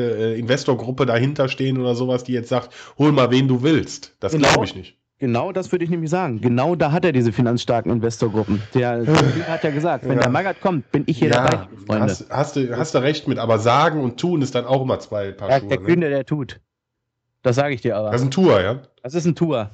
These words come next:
Speaker 1: Mhm.
Speaker 2: Ja, der, also das glaube ich wirklich. Der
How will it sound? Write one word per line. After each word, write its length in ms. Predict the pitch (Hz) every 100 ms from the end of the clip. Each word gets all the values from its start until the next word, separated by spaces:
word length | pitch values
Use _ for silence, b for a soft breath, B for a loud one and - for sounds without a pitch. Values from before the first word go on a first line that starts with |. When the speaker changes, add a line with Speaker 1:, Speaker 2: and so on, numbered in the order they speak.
| -
Speaker 1:
Mhm. 340 | 98 101 123 131 _ _ -
Speaker 2:
Ja, 160 | 110 117 -
der, 240 | - 127 139
also 160 | 139
das 160 | 143 135
glaube 200 | 147 127
ich 60 | 113
wirklich. 300 | 120 117 101
Der 380 | 123 131 135